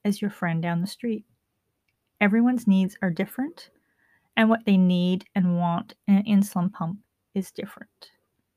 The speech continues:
My son has no problem having tubing with his insulin pump. Some people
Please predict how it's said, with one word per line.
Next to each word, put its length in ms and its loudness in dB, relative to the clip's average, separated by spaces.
My 100 4
son 220 2
has 200 -2
no 120 2
problem 420 2
having 380 2
tubing 440 -2
with 120 -6
his 140 -2
insulin 360 -2
pump. 220 -4
Some 260 -2
people 360 -4